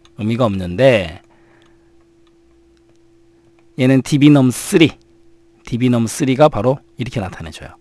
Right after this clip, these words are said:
의미가 없는 거죠. 그 다음에 기타에선 없어요. 얘는요. 그 다음에 얘 같은 경우는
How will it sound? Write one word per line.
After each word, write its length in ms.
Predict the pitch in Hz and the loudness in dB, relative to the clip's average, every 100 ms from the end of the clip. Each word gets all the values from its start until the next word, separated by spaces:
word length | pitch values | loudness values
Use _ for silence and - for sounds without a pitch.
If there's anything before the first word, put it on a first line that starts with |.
| _ _ - | _ _ -8
의미가 280 | 104 110 107 | -6 -4 -8
없는 180 | 85 | -10
거죠. 280 | 78 73 - - - _ _ _ _ _ _ | -14 -16 -18 -20 -20 _ _ _ _ _ _
그 80 | - | 2
다음에 260 | 143 147 139 _ _ | 4 6 2 _ _
기타에선 480 | - 151 185 151 175 | -10 4 6 8 6
없어요. 380 | 131 - 98 87 | 2 0 -6 -8
얘는요. 400 | 82 82 101 214 - _ _ _ _ _ _ _ _ _ _ _ _ _ _ | -12 -8 -4 -6 -8 _ _ _ _ _ _ _ _ _ _ _ _ _ _
그 80 | - | 0
다음에 340 | 135 127 139 127 | 4 4 4 2
얘 60 | |
같은 280 | 117 110 123 | 0 -2 -4
경우는 560 | 110 107 131 165 180 | -4 0 2 4 2